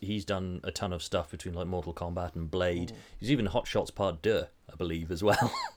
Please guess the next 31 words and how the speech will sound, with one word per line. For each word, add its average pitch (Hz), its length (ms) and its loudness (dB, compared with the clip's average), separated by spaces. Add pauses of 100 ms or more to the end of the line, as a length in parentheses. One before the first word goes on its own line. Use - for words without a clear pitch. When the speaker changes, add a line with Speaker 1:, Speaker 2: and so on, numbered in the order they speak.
(180)
Speaker 1:
<laughs> 240 80 8 (520)
So 104 120 4
it's 104 160 2
all 123 160 8
of - 200 0
these, 143 520 8 (320)
all 143 200 8
of 139 120 6
these 123 240 6
little 123 280 6
faces 107 520 4
that 104 100 0
you 101 140 0
see 107 260 4
here 95 260 6
and 85 140 2
there. 82 320 2
This - 140 -8
is 95 120 -6
really 90 200 -2
funny. 87 280 -4 (200)
The 110 100 -4
gang 117 320 2
is 98 120 -2
having 95 200 -2
a 90 40 -2
standoff 104 520 0
that - 160 0
escalates 90 680 0 (100)
very 80 560 6
quickly. 76 540 -6